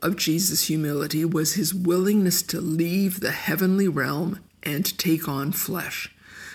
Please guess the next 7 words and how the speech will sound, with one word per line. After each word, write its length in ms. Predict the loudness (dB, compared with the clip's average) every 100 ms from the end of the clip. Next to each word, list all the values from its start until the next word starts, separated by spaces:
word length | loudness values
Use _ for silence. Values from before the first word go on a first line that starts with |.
| -16
going 300 | -4 0 2
from 300 | 2 0 0
divine 760 | 0 -2 0 0 2 4 4 2
monarch 720 | -2 -2 0 -2 -2 -6 -8
to 140 | -8 -8
human 540 | -6 -2 0 2 2
servant. 580 | 2 2 -2 -4 -10